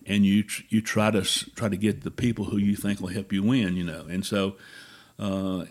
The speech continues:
it, it's, it's a, you know, a tough si-, situation to be in 'cause e-, each, like I say,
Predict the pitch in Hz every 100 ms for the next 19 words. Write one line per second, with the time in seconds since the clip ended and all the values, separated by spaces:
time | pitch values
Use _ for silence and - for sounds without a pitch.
0 | - 117 101 - - - - - - _
1 | _ - 113 - 110 110 - - - 131
2 | 98 104 - 131 - 127 107 120 123 117
3 | 110 101 107 117 127 95 90 87 104 -
4 | 110 110 - 95 87 120 98